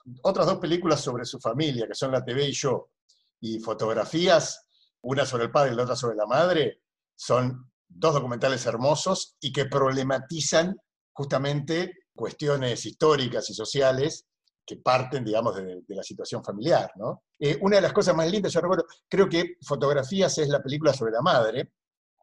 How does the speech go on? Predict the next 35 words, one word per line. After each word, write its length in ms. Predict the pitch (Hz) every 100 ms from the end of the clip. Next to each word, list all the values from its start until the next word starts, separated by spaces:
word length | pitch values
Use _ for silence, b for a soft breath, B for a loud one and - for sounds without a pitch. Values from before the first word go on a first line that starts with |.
| _ _
donde 340 | 113 147 147
uno 100 | 196
de 40 | 175
los 100 | 156
temas 220 | 196 160
que, 240 | - 139 131 -
que, 120 | - - -
que 120 | 147
trabaja, 640 | - 143 175 147 - 151 - B
digo, 160 | 147 143
el 60 | 135
viaje 240 | 170 156
a 20 |
la 120 | 117
India, 640 | 151 190 165 147 123 113 104
¿no? 260 | 147 262 b b
Eh, 140 | 151 143
y 60 | 156
uno 20 |
de 40 |
los 80 | 190
temas 160 | 196 196
que 100 | 165
trabaja 480 | 180 214 156 208 220 -
es 180 | 160 147
que 260 | 165 180 - _ _
don 220 | 143 131
Segundo 360 | 151 175 185
Sombra, 600 | 165 226 190 131 139 156 - _ _ _ _ _ _ _ -
texto 260 | 165 -
de 80 | 143
Guiraldes, 880 | 131 143 190 143 127 127 175 - - _ _ _ -
eh, 200 | 117 113
en 120 | 139
realidad 680 | 143 151 156 190 180 165 202